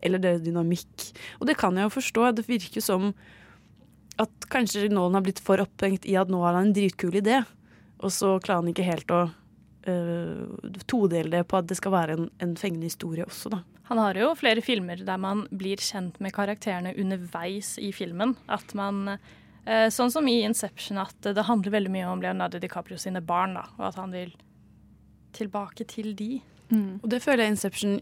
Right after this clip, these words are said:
Speaker 1: gjør veldig bra, at sånn, selv om det er veldig mye rart som skjer, så får du en veldig sånn tilknytning til karakterene, både Leonardo DiCaprio, men også for eksempel Tom Hardy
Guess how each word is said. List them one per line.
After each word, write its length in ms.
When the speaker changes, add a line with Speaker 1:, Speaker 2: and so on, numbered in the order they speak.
Speaker 1:
gjør 260
veldig 240
bra, 140
at 120
sånn, 160
selv 300
om 60
det 140
er 380
veldig 340
mye 140
rart 160
som 80
skjer, 240
så 160
får 280
du 60
en 140
veldig 160
sånn 160
tilknytning 580
til 220
karakterene, 580
både 640
Leonardo 300
DiCaprio, 480
men 100
også 420
for 360
eksempel 240
Tom 220
Hardy 640